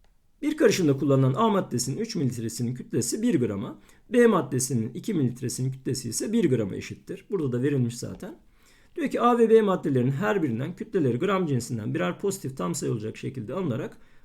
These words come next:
on gramlık bir karışım elde edilmiştir. Buna göre bu karışımda mililitre cinsinden B maddesinin A maddesinden daha az kullanılmış olma olasılığı kaçtır?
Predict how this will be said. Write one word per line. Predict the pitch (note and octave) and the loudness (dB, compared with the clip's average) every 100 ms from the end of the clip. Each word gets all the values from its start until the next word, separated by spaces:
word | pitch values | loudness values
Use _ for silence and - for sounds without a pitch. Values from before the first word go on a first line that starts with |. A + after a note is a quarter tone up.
| - | -4
on | C4 C4+ A#3 | 4 6 8
gramlık | D#3+ A#2 G#2+ - | 8 6 2 -2
bir | A2+ | -4
karışım | - A#2+ - C3 | 0 -2 -2 -4
elde | G#2 G2+ | -4 -6
edilmiştir. | G2 G2 G2+ - C#4 - - - - - | -6 -8 -8 -12 -14 -14 -20 -20 -14 2
Buna | B3+ | 6
göre | A#3 D#3+ E3 | 8 8 6
bu | A#3 | 2
karışımda | G3+ D3 B2+ G2+ C#3+ - G3 | 0 0 -2 -4 -6 -8 -2
mililitre | A3+ A#3 A3+ A3+ A3 | 2 4 2 0 0
cinsinden | E3 D3 C3+ A2 G2 B2+ - - - _ | 2 0 0 -2 -2 -8 -12 -20 -20 _
B | C#3 G3 G#3 | 4 6 6
maddesinin | D#3 C3+ A2 - G#2+ B2 C3+ | 4 0 -4 -2 -6 -8 -2
A | G#3 | 0
maddesinden | F#3+ D#3 A#2+ A2+ A2+ G2 G2 - - A2 | 2 0 -2 -4 -4 -4 -8 -12 -4 2
daha | D#3 A3+ A3+ | 4 4 0
az | A3+ - - | 0 -2 -6
kullanılmış | - F#3+ F#3+ F#3+ G3 D#3 | -4 0 0 0 -2 -2
olma | G#2+ G#2 | -2 -4
olasılığı | G2 - G#2 G#2 | -6 -8 -10 -10
kaçtır? | - - A2+ - | -12 -12 -16 -18